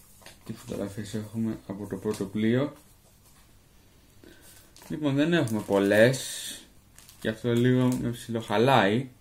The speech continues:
Ω, να ορίστε. Να τι εννοούσα. Και τελικά έχω φωτογραφίες από το πρώτο πλοίο.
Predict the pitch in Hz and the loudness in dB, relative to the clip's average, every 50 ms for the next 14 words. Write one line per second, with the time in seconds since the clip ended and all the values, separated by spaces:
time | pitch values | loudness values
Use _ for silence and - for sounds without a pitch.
0 | - - - 165 196 214 - - - - 160 160 156 151 143 143 139 131 123 - | -20 -4 2 4 4 4 4 0 -2 0 4 6 6 8 8 8 6 6 4 0
1 | - - - - - - - - - - - - - - _ _ - - - - | -6 -12 -16 -18 -18 -20 -20 -20 -20 -20 -20 -20 -20 -20 _ _ -20 -20 -20 -20
2 | _ - 123 127 127 135 143 139 - - - - - - - - 127 127 127 127 | _ -2 0 2 2 4 2 0 -2 -6 -14 -20 -20 -20 -6 0 4 6 6 8
3 | 127 123 123 120 117 120 - - 95 - - - - - - - - - - - | 8 6 6 4 2 0 -4 -6 -6 -6 -8 -8 -12 -18 -20 -20 -20 -18 -16 -14
4 | - - - - - - - - - - - - - - - - - - - 123 | -14 -12 -14 -14 -14 -16 -18 -18 -18 -20 -20 -20 -20 -18 -16 -14 -12 -6 -2 0
5 | 123 127 127 135 196 208 - - - - - - - - - - - - - - | 0 0 0 0 0 0 0 -4 -8 -16 -18 -16 -16 -14 -14 -16 -18 -20 -20 -20
6 | - - - _ - - 175 185 180 127 120 - 120 113 - 120 117 110 107 110 | -20 -20 -20 _ -2 4 4 4 4 4 0 -4 -4 0 2 4 6 6 4 2
7 | - - 123 110 104 101 - - - - - - - - - - - - - - | 2 0 2 2 2 2 -2 -6 -12 -16 -16 -18 -18 -18 -18 -20 -14 -12 -10 -10
8 | - - - - 123 120 - 120 113 117 117 - 120 120 117 113 117 - 117 113 | -10 -12 -10 -8 -8 -4 -2 0 0 0 2 4 6 6 8 6 6 6 6 6
9 | 107 104 101 101 - | 6 6 4 2 -2